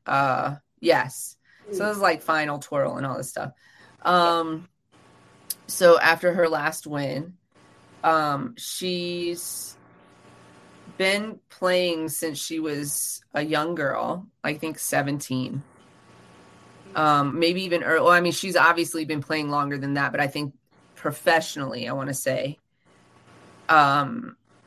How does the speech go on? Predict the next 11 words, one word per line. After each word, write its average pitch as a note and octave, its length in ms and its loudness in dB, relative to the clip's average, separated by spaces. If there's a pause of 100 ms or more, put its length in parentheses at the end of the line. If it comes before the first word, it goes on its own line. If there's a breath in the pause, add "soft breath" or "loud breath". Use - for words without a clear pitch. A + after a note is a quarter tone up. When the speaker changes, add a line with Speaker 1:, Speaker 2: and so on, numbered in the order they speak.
(640)
Speaker 1:
I D3 100 0
think C#3+ 240 -6
around C#3+ 240 0
seventeen D3 840 -2 (840)
is D3 240 -4
when D3+ 440 -4 (1300)
she - 180 -10
started D3 340 -2
playing C#3+ 200 -6
professionally, D3 720 -6 (720 soft breath)
perhaps. E3 680 0